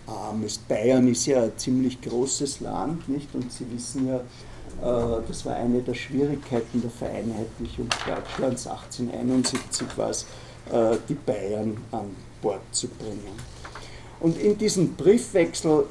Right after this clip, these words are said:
ist sehr viel von Juden, äh, die Rede. Und, ähm, äh, die Formulierung, die mich am meisten beschäftigt hat, war, die Juden sind die Parasiten am sterbenden deutschen Volkskörper.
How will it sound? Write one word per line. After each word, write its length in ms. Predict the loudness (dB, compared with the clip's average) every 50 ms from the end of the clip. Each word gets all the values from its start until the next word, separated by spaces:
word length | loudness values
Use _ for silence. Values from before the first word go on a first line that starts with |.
| 0
ist 260 | -2 -2 -2 -2 -4 -4
sehr 440 | -4 0 2 4 6 8 8 8 6
viel 600 | 4 -2 0 2 4 4 4 4 2 0 0 -2 -4 -8 -14 -8 -2
von 280 | 2 2 2 4 2
Juden, 480 | 2 0 0 0 -2 -2 -2 -2 -2 -4 -8 -14 -16 -16 -16 -14 -8 -4 0
äh, 60 | 2 2 2 2 2 0 0 -2 -4 -6 -2 2
die 80 | 2 2
Rede. 600 | 2 2 0 0 0 -2 -4 -4 -4 -4 -4 -2 -2
Und, 140 | -2 -2 -2 -2 0
ähm, 440 | 2 4 4 4 4 2 0 -2 -4 -8 -12 -12 -12 -10 -6 -4
äh, 80 | -4 -4 -4 -4 -8 -8 -8 -8 -8 -6 -8 -8 -8 -4 -2
die 80 | -2
Formulierung, 760 | 0 4 6 6 8 8 8 8 8 8 8 6 6 4 2 2
die 80 | 2
mich 240 | 2 2 2 2 2
am 140 | 4 4 4
meisten 600 | 4 4 2 0 -2 -2 0 2 4 4 4 2 0 -4 -10 -12 -10 -4 -2
beschäftigt 760 | -2 0 2 4 4 4 4 2 0 0 0 0 0 -2 -2
hat, 320 | 0 2 2 0 0 2
war, 360 | 4 6 8 8 6 6 2 -4 -12 -16 -12 -4 0
die 160 | 2 4 6
Juden 380 | 8 8 8 6 6 4 0
sind 480 | 0 0 0 0 2 2 2 2 0 -2
die 60 | -6
Parasiten 1120 | -6 -2 0 0 0 2 2 0 0 0 -2 -2 -2 -2 -2 -2 -4 -12 -8 -4 -4 -4 -2 -2
am 180 | 0 0 0
sterbenden 1200 | -2 -4 -8 -8 -8 -6 -4 -2 0 0 0 0 0 0 -2 -2 -2 -2 -2 -4 -4 -2 -2 -2 -2 -6
deutschen 500 | -8 -8 -8 -8 -10 -10 -8 -6 -6 -6
Volkskörper. 1300 | -6 -8 -10 -10 -8 -8 -8 -8 -10 -12 -16 -16 -16 -16 -16 -14 -10 -8 -8 -8 -8 -10 -14 -14 -12 -12 -12